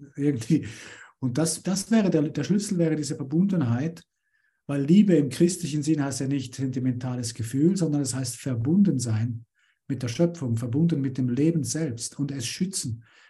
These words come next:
Es, das heißt lieben. Lieben ist nicht einfach ein angenehmes Gefühl, es ist eine große Verbundenheit. Und diese Verbundenheit wird abgeschnitten von Ideologien, glaube ich.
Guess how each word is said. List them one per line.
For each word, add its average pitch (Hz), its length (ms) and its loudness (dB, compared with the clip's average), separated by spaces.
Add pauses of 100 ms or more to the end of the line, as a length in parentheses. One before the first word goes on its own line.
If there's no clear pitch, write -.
(120)
Es, 143 220 -8
das 160 180 -8
heißt 147 200 -6
lieben. 113 460 -4 (560)
Lieben 147 200 2
ist 123 160 0
nicht 151 140 -2
einfach 117 180 -4
ein 127 80 0
angenehmes 127 440 0
Gefühl, 143 340 2
es 110 100 0
ist 113 120 -2
eine 123 220 -4
große 143 400 -2
Verbundenheit. 135 640 -2
Und 117 140 -2
diese 165 180 4
Verbundenheit 151 640 2
wird 147 240 -2
abgeschnitten 160 640 -2
von 131 360 -2
Ideologien, 135 720 0
glaube 113 320 0
ich. 170 200 -6